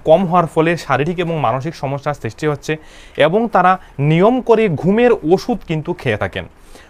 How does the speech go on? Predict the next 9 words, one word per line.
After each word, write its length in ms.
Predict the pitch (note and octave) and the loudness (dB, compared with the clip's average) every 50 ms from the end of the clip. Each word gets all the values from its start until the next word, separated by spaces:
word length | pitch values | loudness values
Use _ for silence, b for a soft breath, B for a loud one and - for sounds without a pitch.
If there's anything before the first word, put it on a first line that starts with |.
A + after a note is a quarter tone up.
| B B B | B B B
অনেকে 380 | B2+ C#3+ D#3+ G3 G#3+ - C4+ B3+ | 2 4 4 4 2 2 2 2
ডাক্তারবাবুর 560 | G3 F3+ E3+ - - F3+ F#3+ G#3 G3 A3+ G3 | 2 0 0 0 -2 0 0 2 2 2 0
প্রেসক্রিপশন 520 | - D3 C#3+ - - F#3+ F3 - G#3+ G3+ | 0 -2 -2 -2 -4 -8 -6 -4 -4 -2
অনুযায়ী 280 | G3+ G3+ F3+ F#3 G3 F#3+ | -2 -2 0 -2 -2 -2
খান, 300 | - F3 E3+ E3+ F3+ F3+ - - - _ - | 0 -2 -2 -2 -2 -4 -12 -18 -20 _ -4
অনেকে 400 | B2+ C3+ D#3 E3+ E3 - G3 F#3 | -2 0 0 0 -2 0 0 2
আবার 260 | F3 D#3+ D#3 E3 E3+ D#3+ B B B B A2+ | 2 4 4 2 2 0 B B B B -2
ডাক্তার 360 | C3+ C#3 C#3 - - F3 E3 | -2 -2 -2 -2 -2 -2 -2
ছাড়া 460 | D#3+ - - C3+ C#3 C#3+ D#3+ E3 - | -2 -4 -2 -2 2 2 2 0 0